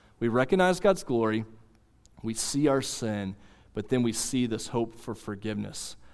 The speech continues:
How do we respond when God's glory is put in front of us?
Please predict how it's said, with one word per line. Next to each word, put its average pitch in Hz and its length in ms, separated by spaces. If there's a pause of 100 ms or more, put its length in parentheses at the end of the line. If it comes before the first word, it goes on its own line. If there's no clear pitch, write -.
(540)
How - 120
do 320 120
we 302 80
respond 143 880
when 123 160
God's 117 320
glory 117 500
is 110 140
put - 180
in 107 100
front 110 340
of 101 60
us? - 220